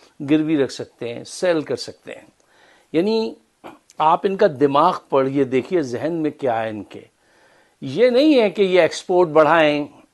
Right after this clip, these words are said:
ये टैक्स नेट बढ़ाएं, ये कुछ और कोशिश करें, ठीक है ना, और ताकि इकोनॉमी अच्छी हो जाए। इनके जहन में यही प्लानिंग रहती है कि ये बेच के खा जाओ, वो बेच के खा जाओ।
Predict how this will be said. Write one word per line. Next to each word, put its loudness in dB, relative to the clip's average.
ये 2
टैक्स 2
नेट 0
बढ़ाएं, 4
ये -2
कुछ -6
और 2
कोशिश 0
करें, -2
ठीक -2
है 0
ना, -2
और -8
ताकि 2
इकोनॉमी 0
अच्छी -2
हो 2
जाए। 0
इनके -2
जहन 0
में -4
यही -2
प्लानिंग 0
रहती 0
है 2
कि -6
ये 0
बेच -2
के -10
खा 2
जाओ, 2
वो 2
बेच 2
के -6
खा -4
जाओ। -4